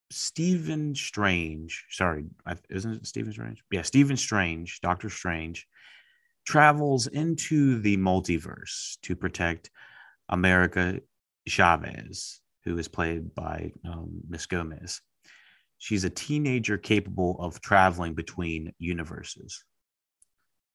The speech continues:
Um, and that's about all I wa-, wanna say about the plot. I'm pretty spoiler-verse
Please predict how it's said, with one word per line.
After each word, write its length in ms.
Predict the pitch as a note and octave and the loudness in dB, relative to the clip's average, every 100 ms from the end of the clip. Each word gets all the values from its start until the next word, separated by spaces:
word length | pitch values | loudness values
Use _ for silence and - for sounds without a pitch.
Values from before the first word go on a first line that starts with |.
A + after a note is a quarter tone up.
| - | -4
Um, 540 | E2+ E2 E2 D#2+ D#2 D#2 _ _ _ _ _ _ - | 0 0 0 -4 -8 -12 _ _ _ _ _ _ -4
and 120 | G2 | 2
that's 180 | A#2 - | 2 4
about 280 | F#2+ G2 | 4 4
all 140 | F#2+ F#2 | 4 2
I 80 | F2+ | 0
wa-, 260 | E2+ F2 - | -2 -6 -6
wanna 260 | F2+ E2+ | -4 -4
say 380 | D#2 - D#2+ D#2+ | -4 -4 -4 -4
about 440 | F2 D#2+ E2 D#2 D#2+ | -6 0 0 0 -4
the 600 | D#2 D#2+ D#2 D#2 D2+ D2 - _ _ | -8 -8 -6 -6 -6 -8 -12 _ _
plot. 340 | - G#2 D2+ C2 - | 2 4 4 0 0
I'm 160 | C3 | 2
pretty 480 | D3 E3 D3 A#2+ F#2 | 2 0 0 0 0
spoiler-verse 920 | - - G#2 G2+ G#2 F#2 G2 F#2 - | -4 -4 -2 0 -2 -2 -4 -4 -6